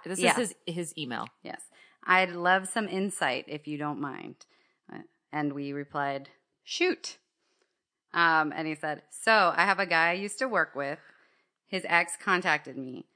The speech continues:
Speaker 2: She's been nothing but really forward with me, telling me that she thinks I'm hot and wants to fuck me."
Speaker 1: Ooh,
Speaker 2: I was
Speaker 1: caliente.
Speaker 2: like, "The only thing you see me in is athletic clothes
Speaker 1: Oh,
Speaker 2: at work."
Speaker 1: yeah.
Speaker 2: And that was a long time ago. She replied, "Yeah,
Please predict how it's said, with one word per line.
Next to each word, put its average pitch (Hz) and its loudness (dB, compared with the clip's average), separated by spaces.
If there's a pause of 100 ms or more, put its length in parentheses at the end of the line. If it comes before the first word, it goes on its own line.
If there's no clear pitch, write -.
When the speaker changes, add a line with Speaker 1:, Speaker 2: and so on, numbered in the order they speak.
(200)
Speaker 2:
She's 170 -8
been 165 0
nothing 170 0
but 180 0
really 160 -4
forward 196 0
with 151 -8
me, 156 -2
telling 160 -2
me 156 -2
that 151 -4
she - -6
thinks 156 -6
I'm 147 -4
hot 175 4
and 147 -4
wants 135 -4
to 165 -10
fuck 160 -2
me." - -10
Speaker 1:
Ooh, 165 -8
Speaker 2:
I 165 6
was 165 0
Speaker 1:
caliente. 160 -8
Speaker 2:
like, 151 4 (180)
"The 156 -2
only 185 2
thing 208 -4
you 202 -2
see 185 -4
me 185 0 (140)
in 165 0
is 156 -2
athletic 151 -2
clothes 202 0
Speaker 1:
Oh, 170 6
Speaker 2:
at 160 2
work." 180 6
Speaker 1:
yeah. 180 2 (300)
Speaker 2:
And 175 4
that 170 10
was 175 4
a 180 -2
long 165 4
time 254 4
ago. 147 0 (500)
She 214 6
replied, 175 6 (160)
"Yeah, 165 6